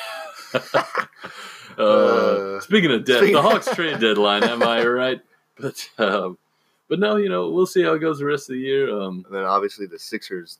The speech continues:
Speaker 2: didn't need Torian 'cause they got Tobias Harris. Thanks, uh, L A.
Speaker 1: Yeah, thanks, Jerry West.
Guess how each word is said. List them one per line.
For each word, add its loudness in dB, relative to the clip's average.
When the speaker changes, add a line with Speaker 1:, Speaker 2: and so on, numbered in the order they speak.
Speaker 2:
didn't -8
need -14
Torian -6
'cause -16
they -6
got -8
Tobias -6
Harris. -2
Thanks, 2
uh, 4
L 4
A. 4
Speaker 1:
Yeah, -10
thanks, -6
Jerry -2
West. -6